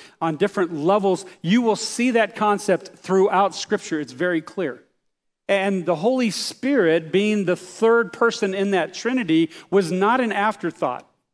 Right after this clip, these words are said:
It wasn't like God later on said, "You know what we need?" No, it was always that way. And, and I wanna show that to you because if you go to the very first chapter in the Bible, first two verses, this is what it says. "In the beginning, God created the heavens and the earth." So we have God the Father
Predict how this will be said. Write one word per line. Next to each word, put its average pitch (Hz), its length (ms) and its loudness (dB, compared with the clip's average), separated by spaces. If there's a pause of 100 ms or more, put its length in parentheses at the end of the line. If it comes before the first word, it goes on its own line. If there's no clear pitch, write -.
(140)
It 190 80 2
wasn't 190 340 2
like 180 220 2
God 196 320 2
later 190 260 4
on 196 200 4
said, 165 200 -2
"You 220 80 -4
know 294 120 2
what 285 160 4
we 233 100 0
need?" 233 460 -2 (220)
No, 220 140 2
it 196 100 2
was 202 180 0
always 226 640 2
that 139 280 0
way. 131 280 -4 (220)
And, 190 220 2
and 208 100 2
I 220 40 0
wanna 208 180 0
show 262 220 2
that 196 180 0
to 180 120 0
you 190 80 -2
because 180 220 -2
if 147 80 -12
you 180 80 -6
go 220 140 2
to 202 80 0
the 151 80 -4
very 233 420 0
first 247 500 -4
chapter 226 460 -2
in 190 200 -2
the 175 40 -2
Bible, 165 460 0 (240)
first 269 440 0
two 220 160 0
verses, 175 460 0
this 170 220 -4
is 156 40 -4
what 165 140 2
it 143 100 -4
says. 147 460 0 (300)
"In 226 160 2
the 269 80 4
beginning, 180 380 2
God 190 260 0
created 190 280 0
the 165 60 -4
heavens 180 580 -4
and 165 140 -4
the 165 80 0
earth." 131 160 -4
So 196 100 -2
we 180 100 0
have 139 220 -2
God 208 280 2
the 208 80 -8
Father 175 680 -2